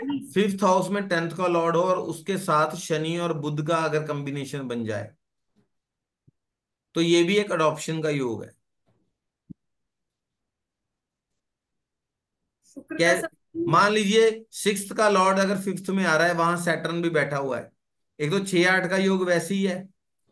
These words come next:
Speaker 1: ठीक है, और जो second house जो होता है ना, किसी भी house को second house आगे बढ़ाता है।
Speaker 2: अच्छा, अच्छा।
Speaker 1: वो अपने से पं-, बारहवें आ गया,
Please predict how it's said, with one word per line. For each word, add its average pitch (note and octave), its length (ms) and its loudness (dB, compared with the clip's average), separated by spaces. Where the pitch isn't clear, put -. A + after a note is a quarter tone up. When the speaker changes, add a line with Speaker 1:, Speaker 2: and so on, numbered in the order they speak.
Speaker 1:
ठीक E3+ 120 0
है, F#3+ 300 0
और F#3+ 560 2
जो F#3+ 560 2
second F#3+ 460 0
house G3 320 4
जो F#3 160 0
होता D#3 200 -2
है F#3 60 -2
ना, A3 300 -4
किसी E3+ 280 -4
भी G#3+ 140 0
house F3+ 200 4
को G#3 80 -6
second F#3 360 -2
house F#3 180 0
आगे E3+ 260 0
बढ़ाता C#3 380 -2
है। - 180 -18
Speaker 2:
अच्छा, - 160 -20
अच्छा। - 140 -20
Speaker 1:
वो E3 100 0
अपने A3 300 0
से B3 180 4
पं-, G#3+ 580 -4
बारहवें G3+ 480 4
आ E3 120 2
गया, B2+ 200 -6